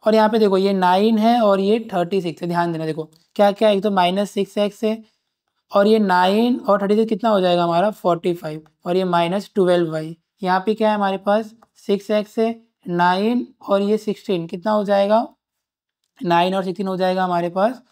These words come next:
प्लस ट्वेंटी फ़ाइव, ठीक है, और क्या है, माइनस एट वाई। अब हम क्या करते हैं, ये सारी वैल्यू को इस तरफ ले जाते हैं, तो यहाँ पे क्या हो जाएगा,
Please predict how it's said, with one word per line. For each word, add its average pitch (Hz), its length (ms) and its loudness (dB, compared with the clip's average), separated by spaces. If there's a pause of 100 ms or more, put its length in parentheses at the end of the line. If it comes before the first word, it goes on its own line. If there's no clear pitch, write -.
(420)
प्लस 202 420 -4
ट्वेंटी 175 340 -6
फ़ाइव, 160 320 -12 (240)
ठीक 185 140 -2
है, 254 120 0 (360)
और 202 240 2
क्या 214 200 0
है, 214 240 0
माइनस 180 640 -4 (160)
एट 202 260 -2 (200)
वाई। 160 240 -6 (400)
अब 202 80 -2
हम 208 140 0
क्या 214 200 4
करते 214 240 -2
हैं, 208 80 0
ये 214 100 2
सारी 202 300 2
वैल्यू 196 240 2
को 233 80 -4
इस 208 160 -4
तरफ 185 220 -2
ले 170 140 -2
जाते 156 260 -8
हैं, 160 40 -10
तो 170 60 -6
यहाँ 175 140 -2
पे 196 140 -2
क्या 202 160 0
हो 190 140 2
जाएगा, 170 320 0